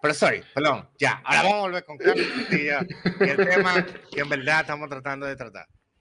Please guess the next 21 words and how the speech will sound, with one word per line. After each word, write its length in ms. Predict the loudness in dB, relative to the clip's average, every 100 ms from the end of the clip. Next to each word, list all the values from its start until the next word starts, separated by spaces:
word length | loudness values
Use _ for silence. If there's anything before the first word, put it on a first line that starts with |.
| -20
y 140 | -8
es 200 | -4 -4 -6 -14
el 100 | -14
tema 460 | -10 -8 -8 -14 -16 _ _
de 420 | -16 -12 -12 -12 -16 -20 _
cómo 240 | -12 -10
tú 160 | -8 -4
haces 300 | -4 -4 -10
para 420 | -10 -6 -6 -8
tú 440 | -12 -14 -12 -10 -8
mantenerte 800 | -6 -4 -4 -6 -6 -6 -4 -4 -8 -14 -14 -12 -10
estudiando, 800 | -4 2 6 6 6 2 0 -2 -16 -12
sacando 920 | -8 -4 -4 -4 -2 0 0 -2 -6 -8
puras 340 | -8 -8 -10
A's, 500 | -6 -2 -2 -6 -16 _ _ _ _ _
eh, 260 | -10 -10 -10 _ -10
participando 580 | -8 -8 -8 -2 -2 -2
de 100 | -4
competencias 1000 | -6 -6 -2 -2 -2 0 0 -2 -8 -20 -20 -20 _ -12
y 100 | -8
también, 500 | -8 -8 -4 -4